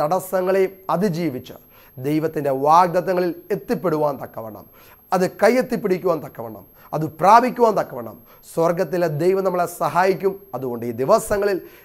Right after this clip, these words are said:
വിശ്വസിക്കുക, ദൈവം പറഞ്ഞ വാക്കനുസരിച്ച് ചുവട് വെക്കുക. ഒരിക്കലും പിശാചിന് നിങ്ങളെ ഒന്നും ചെയ്യാൻ കഴിയത്തില്ല. അപ്പോൾ ഒന്ന്, ഫറവോൻ്റെ ജീവിതത്തിൽ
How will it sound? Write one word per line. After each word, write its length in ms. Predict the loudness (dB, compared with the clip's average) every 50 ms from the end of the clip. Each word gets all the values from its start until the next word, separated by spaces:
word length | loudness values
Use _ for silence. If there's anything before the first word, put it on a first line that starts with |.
| _ -6 -2 -2
വിശ്വസിക്കുക, 680 | -2 0 2 2 2 2 2 -2 -6 -4 -6 -8 -8 -8 -10 -12 -16 -20 -20 _ -4 -2
ദൈവം 180 | 0 0 0 0 0
പറഞ്ഞ 220 | -2 0 0 0 2 4 4
വാക്കനുസരിച്ച് 640 | 2 2 0 -2 -4 -4 -4 -6 -6 -4 -6 -6 -8 -6
ചുവട് 240 | -2 2 4 4 4 4 2
വെക്കുക. 280 | -2 -6 -8 -14 -14 -14 -16 -20 -20 -18 _ -4 0
ഒരിക്കലും 420 | 2 2 2 2 -2 -4 -6 -6 -8 -14 -12 -10
പിശാചിന് 560 | -10 -10 -4 0 2 2 2 0 -2 -4 -6 -8 -10 -8
നിങ്ങളെ 320 | -8 -4 -4 -2 -2 -2 -4 -4 -10 -12 -8 -6 -6
ഒന്നും 200 | -4 -2 -4 -4 -4 -6
ചെയ്യാൻ 200 | -6 -6 -6 -6 -8
കഴിയത്തില്ല. 500 | -12 -12 -12 -12 -12 -14 -18 -20 -20 -20 _ _ _ _ _ _ -20 -20 -20 -20
അപ്പോൾ 200 | -4 0 2 4 6 6
ഒന്ന്, 220 | 6 6 4 2 2 0 -6 -16 -20 _ _ _ -2
ഫറവോൻ്റെ 500 | 0 2 4 4 4 4 2 2 2 0 -2 -2 -6 -8 -4
ജീവിതത്തിൽ 640 | 0 0 2 2 2 2 0 0 -2 -8 -14 -14